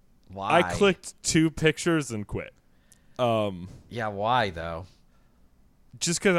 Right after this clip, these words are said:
Speaker 2: I thought, well, I'm a pundit, I'm a journalist,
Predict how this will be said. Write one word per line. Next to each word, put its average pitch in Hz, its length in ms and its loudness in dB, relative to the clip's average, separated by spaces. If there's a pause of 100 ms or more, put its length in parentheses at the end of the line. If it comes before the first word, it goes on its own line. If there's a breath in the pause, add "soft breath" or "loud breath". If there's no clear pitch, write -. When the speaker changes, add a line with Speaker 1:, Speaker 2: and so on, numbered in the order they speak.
Speaker 2:
I 135 140 0
thought, 160 400 2
well, 139 300 6
I'm 127 200 2
a 170 60 6
pundit, 123 560 0
I'm 135 220 0
a 180 40 4
journalist, 131 960 -2